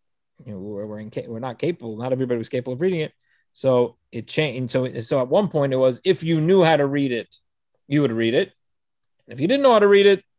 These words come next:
then a reader would read it for you. But in order not to embarrass the people who couldn't, it just became standard. Everybody, everybody has a reader read it for them, even if they can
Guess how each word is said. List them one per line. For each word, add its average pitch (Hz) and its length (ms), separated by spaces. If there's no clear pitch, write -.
then 175 180
a 170 40
reader 165 300
would 127 160
read 117 220
it - 140
for 147 200
you. 95 200
But 127 80
in 131 60
order 147 180
not 131 160
to 131 100
embarrass 135 580
the - 80
people 131 240
who 139 80
couldn't, 156 540
it 117 100
just 139 200
became 139 300
standard. 117 800
Everybody, 110 800
everybody 117 500
has 110 240
a 107 60
reader 113 320
read 110 280
it 107 120
for 143 220
them, 113 200
even 139 260
if 110 100
they 113 140
can 113 580